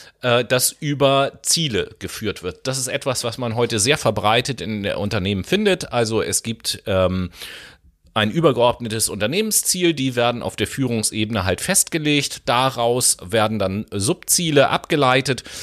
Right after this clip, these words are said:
ähm, die dann von der Unternehmensführung und den Mitarbeitern gemeinsam oder eigenständig von den Mitarbeitern, äh, erarbeitet und abgeleitet und umgesetzt werden. Und die Führung beschränkt sich dann im Wesentlichen,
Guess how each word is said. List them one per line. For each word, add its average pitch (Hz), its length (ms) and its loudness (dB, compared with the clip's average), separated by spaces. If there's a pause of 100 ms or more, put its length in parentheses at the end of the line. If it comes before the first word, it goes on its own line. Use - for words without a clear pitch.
(280)
ähm, 117 400 4
die 143 180 0
dann 127 460 2 (160)
von 135 220 0
der 143 120 4
Unternehmensführung 123 840 0
und 160 220 -2
den 123 160 0
Mitarbeitern 113 580 2
gemeinsam 120 600 2
oder 98 180 -2
eigenständig 120 540 0
von 110 140 -2
den 107 100 -2
Mitarbeitern, 104 840 -2 (340)
äh, 98 200 2
erarbeitet 135 680 2
und 101 100 -10
abgeleitet 117 720 -2
und - 140 -8
umgesetzt 123 600 0
werden. 107 360 2 (280)
Und 113 300 -4
die 110 80 -4
Führung 135 400 0
beschränkt 110 420 -2
sich 120 160 -4
dann 110 200 0
im 92 180 -4
Wesentlichen, 120 800 2